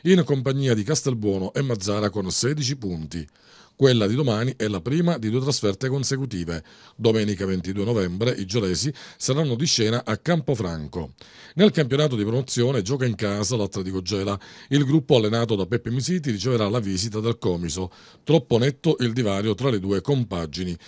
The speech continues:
I giallorossi, che hanno ritrovato Verve dopo un periodo di appannamento, sono secondi in graduatoria, anche se in compagnia di Ragusa e Licata, mentre gli Blei chiudono la classifica con soli tre punti. La vittoria non dovrebbe essere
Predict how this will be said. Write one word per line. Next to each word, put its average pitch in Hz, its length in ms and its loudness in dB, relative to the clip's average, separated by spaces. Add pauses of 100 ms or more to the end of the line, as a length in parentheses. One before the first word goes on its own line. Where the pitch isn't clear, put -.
(140)
I 147 200 4
giallorossi, 120 560 0
che 110 140 0
hanno 107 160 0
ritrovato 101 480 0
Verve 113 420 2
dopo 101 220 0
un 98 120 -2
periodo 101 440 0
di 95 80 -4
appannamento, 139 600 0 (220)
sono 185 320 2
secondi 135 480 -2
in 131 180 0
graduatoria, 107 680 0
anche 113 320 -2
se 98 100 -2
in 110 60 -2
compagnia 110 500 -2
di 92 120 -2
Ragusa 98 420 -4
e 110 80 -2
Licata, 101 500 -2 (300)
mentre 117 420 0
gli 139 80 0
Blei 101 400 0
chiudono 123 380 0
la 98 80 0
classifica 123 560 0
con 101 180 -2
soli 165 440 0
tre 165 160 0
punti. 85 460 -4 (420)
La 117 120 4
vittoria 92 500 0
non 123 140 -2
dovrebbe 98 440 -2
essere 139 160 0